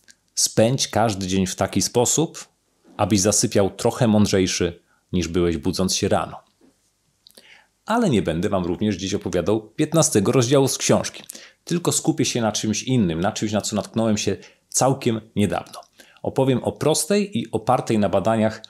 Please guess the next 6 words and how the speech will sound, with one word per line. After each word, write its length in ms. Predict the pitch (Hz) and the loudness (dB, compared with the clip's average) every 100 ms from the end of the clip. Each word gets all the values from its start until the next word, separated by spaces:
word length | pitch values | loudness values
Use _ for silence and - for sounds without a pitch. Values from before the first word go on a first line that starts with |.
| _ - | _ -2
teorii 420 | 110 135 185 170 | 2 4 4 2
budowania 460 | 135 113 104 107 | 2 2 2 2
szczęścia, 760 | 123 - 113 90 - 87 104 - _ | 0 0 0 0 -2 -4 -4 -8 _
czy 160 | - 104 | -4 -2
może 280 | 98 104 | 0 0
precyzyjniej 960 | 101 - 107 - 95 117 110 107 107 | -2 -4 -4 -2 0 4 4 4 0